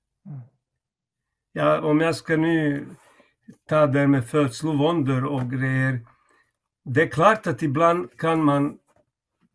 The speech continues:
Speaker 2: be att barnet ska komma ut i sjätte graviditetsmånad. Men om allt är normalt så kommer det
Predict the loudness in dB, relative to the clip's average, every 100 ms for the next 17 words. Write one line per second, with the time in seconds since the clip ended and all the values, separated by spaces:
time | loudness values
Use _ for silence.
0 | _ -4 -2 0 0 2 2 2 2 -2
1 | -6 -4 0 2 2 -2 -4 -6 -2 -4
2 | -4 -8 -4 -4 -4 -2 -2 -2 -4 -2
3 | -2 -2 0 0 0 -4 -12 _ _ _
4 | _ _ _ _ 0 2 2 2 0 0
5 | 0 2 0 0 -4 -10 -20 -20 _ _
6 | _ _ _ _ _ _ _ -10 -8 -4
7 | 0 0 0 -2 -2 -4